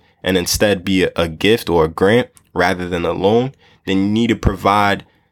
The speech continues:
um, information and, and of how are you using this money to pay for your employees? How are you using this money to hire back employees? And how is this money being used to continue job security in, in your state, in your city?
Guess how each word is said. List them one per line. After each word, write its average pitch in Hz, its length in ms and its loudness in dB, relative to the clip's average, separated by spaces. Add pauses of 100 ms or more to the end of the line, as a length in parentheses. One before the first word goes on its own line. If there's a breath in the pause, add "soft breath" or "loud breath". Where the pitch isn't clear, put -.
(160)
um, 87 340 -4
information 95 800 0
and, 87 200 -4
and 85 260 -4 (160)
of 87 320 -2
how 107 360 2
are 101 60 0
you 98 160 0
using 95 420 -2
this 92 200 0
money 90 240 -2
to 82 200 -4
pay 104 260 0
for 95 200 -4
your 87 200 0
employees? 87 540 0
How 101 200 2
are 104 80 2
you 98 80 0
using 95 320 0
this 92 180 0
money 92 260 0
to 85 180 -4
hire 95 360 0
back 95 380 -2
employees? 90 600 -2 (460 loud breath)
And 87 340 -4
how 101 240 2
is 92 80 -2
this 92 220 -2
money 90 240 0
being 87 320 -4
used 87 240 -8
to 85 160 -4
continue 87 600 -4 (260 loud breath)
job 85 500 2
security 82 640 0
in, - 240 -6
in 85 160 0
your 76 140 2
state, - 420 -2
in 80 120 -4
your 78 120 -4
city? - 420 -6